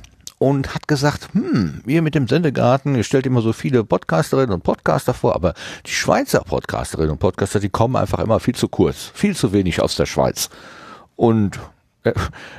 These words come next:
wer so unvorsichtig ist, sich bei uns beschwert, der muss natürlich damit rechnen, dass er <laughs> dann sofort eingeladen wird. Und dankenswerterweise hat der Martin das relativ kurzfristig auch möglich gemacht. Also ich habe, glaube ich, erst am Sonntag angefragt oder am Montag. Also ich war irgendwie ein bisschen spät dran.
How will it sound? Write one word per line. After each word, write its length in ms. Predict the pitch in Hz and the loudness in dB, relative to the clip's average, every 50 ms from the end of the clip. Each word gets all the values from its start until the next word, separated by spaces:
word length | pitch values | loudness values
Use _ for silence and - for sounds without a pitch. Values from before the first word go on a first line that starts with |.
| - _ _ - | -20 _ _ -2
wer 160 | 117 120 123 | 0 2 2
so 100 | 98 135 | 2 2
unvorsichtig 840 | 131 135 185 202 - - 139 143 139 131 123 - - 123 120 - - | 2 2 0 -2 0 2 2 2 2 0 -2 -2 -2 -4 -4 -4 -2
ist, 240 | 131 123 - - - | -4 -2 -2 -2 -4
sich 160 | - 107 - | -6 -4 -2
bei 40 | - | 0
uns 240 | 104 110 110 104 - | 2 2 2 0 -4
beschwert, 460 | - 107 - - 87 95 117 131 - | -8 -8 -6 -2 0 0 0 0 0
der 100 | 120 113 | -2 -2
muss 160 | 113 110 107 | -2 -2 -2
natürlich 280 | - 127 117 - 117 - | -2 -2 0 -2 -2 -2
damit 260 | 120 101 104 98 - | -2 -2 -2 -2 -2
rechnen, 320 | - 82 - - 175 151 131 | -2 -2 -2 -2 -4 -2 -2
dass 220 | 117 117 - - | -2 -2 -2 -2
er 60 | - | -2
<laughs> 0 | |
dann 80 | - - | -2 0
sofort 420 | - - 147 - - - 135 - - | 2 2 0 0 2 0 0 0 2
eingeladen 640 | 110 107 110 110 101 90 85 76 71 71 82 107 92 | 0 0 0 0 0 -2 0 -2 -4 -4 -4 -6 -2
wird. 220 | 92 117 156 - - - - - - - - - | -2 -2 -2 -2 -6 -12 -16 -14 -12 -12 -12 -8
Und 480 | - - 104 104 107 110 107 104 92 - | -2 0 0 2 2 0 0 0 0 0
dankenswerterweise 800 | 120 135 - - - 185 - 180 147 151 151 156 147 151 147 143 | 0 0 0 -2 -2 0 0 0 2 4 2 2 2 2 0 0
hat 100 | 156 - | 0 0
der 80 | 151 | 0
Martin 300 | 143 143 139 143 - 160 | 0 2 0 0 0 -2
das 200 | 147 143 135 - - | -2 -2 -2 0 0
relativ 280 | 160 160 - - - | 0 0 0 -2 -2
kurzfristig 460 | - - 160 - - 147 - - 139 131 | -2 -2 -2 0 0 -2 -2 0 0 2
auch 80 | - | 2
möglich 300 | 143 175 208 - - - | 4 2 2 0 -2 -6
gemacht. 240 | - 67 64 - - | -6 -6 -4 -2 -2
Also 100 | 80 78 | -2 -2
ich 60 | 82 - | 0 -2
habe, 80 | 123 - | -2 0
glaube 180 | - 104 104 - | 0 0 0 2
ich, 40 | - | 0
erst 140 | 95 - - | 0 2 2
am 280 | 104 104 101 104 104 101 | 0 2 2 0 0 0
Sonntag 320 | - 110 120 - 117 - | 0 0 2 0 0 0
angefragt 480 | - 113 117 117 - - - 92 90 - | -2 -2 -2 -2 -4 0 0 0 0 2
oder 120 | 85 82 | 0 0
am 100 | 85 87 | 2 2
Montag. 400 | 87 92 123 160 - 226 208 - | 2 2 2 2 2 0 -2 0
Also 180 | - - 92 90 | 0 0 2 2
ich 120 | 92 90 - | 0 0 0
war 60 | 101 101 | 2 2
irgendwie 200 | 104 101 - 107 | 2 0 -2 -2
ein 20 | |
bisschen 200 | 98 104 - - - | -4 -6 -8 -8 -2
spät 260 | - 104 101 - - | 0 0 0 2 2
dran. 240 | 87 92 127 156 | 2 2 2 0